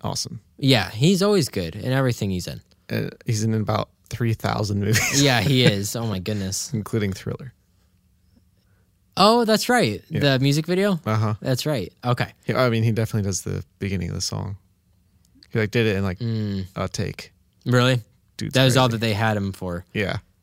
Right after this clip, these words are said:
Speaker 2: They're like, "We got Vincent Price for five minutes."
Speaker 1: Yeah. And he's like, "Okay."
Speaker 2: They, they, like, went to his house while he was sitting on the couch.
Speaker 1: <laughs> Just threw a mic in front of there
Speaker 2: Yeah.
Speaker 1: and away they went.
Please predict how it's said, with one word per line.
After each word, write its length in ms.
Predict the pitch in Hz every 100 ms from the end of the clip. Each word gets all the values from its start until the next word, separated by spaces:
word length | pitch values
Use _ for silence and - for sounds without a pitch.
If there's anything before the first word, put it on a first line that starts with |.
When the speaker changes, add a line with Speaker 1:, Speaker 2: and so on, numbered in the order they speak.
| _
Speaker 2:
They're 120 | 117
like, 140 | 107 110
"We 100 | 135
got 320 | 180 196 165 - _ _ _
Vincent 320 | 185 196 185
Price 220 | - 196 190
for 140 | -
five 240 | - 190
minutes." 360 | 196 233 165 -
Speaker 1:
Yeah. 320 | 123 113 104 98 _ _ _
And 140 | 101 101
he's 100 | 90
like, 200 | 85 - -
"Okay." 560 | 82 - 101 67 - - - _
Speaker 2:
They, 300 | 202 151 147
they, 180 | 131 147
like, 160 | 151 139
went 200 | 139 127
to 60 |
his 240 | 110 120 117
house 400 | 139 135 135 -
while 140 | 127
he 100 | 113
was 100 | 113
sitting 200 | - 127 120
on 60 |
the 100 | 107
couch. 480 | 98 120 123 143 - 147 - 202 - 196
Speaker 1:
<laughs> 460 | - - - -
Just 200 | - -
threw 160 | - 120
a 20 |
mic 220 | 101 101
in 80 | 90
front 240 | 85 110 107
of 60 |
there 120 | 104
Speaker 2:
Yeah. 300 | 139 120 110 110
Speaker 1:
and 40 | -
away 200 | 104 98
they 100 | 95
went. 240 | 95 -